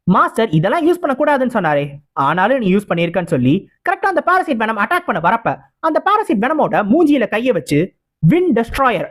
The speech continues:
அப்படின்னு ஒரே ஒரு அட்டாக்கை தான் யூஸ் பண்ணுவா. அந்த பாராசைட் வெனம் ஒண்ணுமே பண்ண முடியாம கீழே விழுந்துரும். ஆக்சுவலா இது ஒரு பேரலைசிங் அட்டாக். இதை பண்ணா அந்த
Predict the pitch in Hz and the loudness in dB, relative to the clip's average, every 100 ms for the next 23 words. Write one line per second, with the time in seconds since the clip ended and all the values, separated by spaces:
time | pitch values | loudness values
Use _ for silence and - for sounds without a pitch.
0 | - - 339 381 208 180 262 392 359 226 | -6 -2 0 2 2 2 2 0 0 0
1 | 247 226 277 240 247 185 143 - _ _ | -2 -2 0 0 -2 -2 -2 -4 _ _
2 | - 320 302 370 392 302 175 170 240 156 | -4 -2 0 0 0 -2 0 0 0 2
3 | 196 349 381 359 311 262 240 339 349 370 | 2 2 2 0 0 0 0 0 2 2
4 | 226 165 139 - _ _ - 294 - 202 | 2 0 -2 -2 _ _ -4 -2 0 0
5 | 311 277 254 349 381 262 208 220 156 156 | 2 0 2 2 4 2 0 -2 0 -2
6 | 143 - _ - 202 302 359 196 151 226 | -4 -16 _ -2 2 2 2 0 0 -2
7 | - 233 277 | -6 -4 0